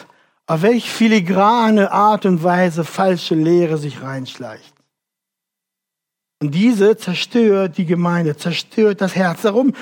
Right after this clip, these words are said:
lasst uns wachsam sein und auf die Lehre und das Wort unseres Herrn achten. Dass kein Biliam und kein Nikolaus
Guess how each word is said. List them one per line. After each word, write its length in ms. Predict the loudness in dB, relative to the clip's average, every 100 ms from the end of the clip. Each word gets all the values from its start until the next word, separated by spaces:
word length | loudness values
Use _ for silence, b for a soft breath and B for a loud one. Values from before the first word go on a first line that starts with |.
| B 0
lasst 260 | 0 2
uns 240 | -2 0 -2
wachsam 460 | -2 0 0 0
sein 280 | 0 0 0
und 80 | 0
auf 120 | -2
die 120 | -4
Lehre 540 | 0 2 2 2 -2 -4 B B
und 100 | -4
das 300 | -4 -4 -4
Wort 420 | 0 2 2 -2 -6
unseres 400 | -6 -4 -8 -8
Herrn 360 | -6 -6 -6 -10
achten. 480 | -12 -12 -14 -20 -20 _ _ _ _ _ _ _ _ -8
Dass 180 | -8 -4
kein 380 | -2 0 2 2
Biliam 440 | 0 -2 -8 -14 _ b _
und 180 | -8 -4
kein 280 | -4 2 2
Nikolaus 840 | 2 0 -4 -6 -18 -20 -20